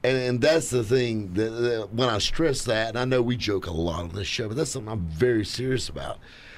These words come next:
That, that, I mean, you know, you talk to tech school teachers,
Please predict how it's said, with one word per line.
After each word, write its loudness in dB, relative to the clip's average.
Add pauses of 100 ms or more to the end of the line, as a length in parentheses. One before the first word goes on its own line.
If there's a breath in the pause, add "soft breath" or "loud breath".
(120)
That, 2
that, 0
I 2
mean, -2 (380)
you 0
know, 0
you -2
talk 0
to -4
tech 2
school -2
teachers, -2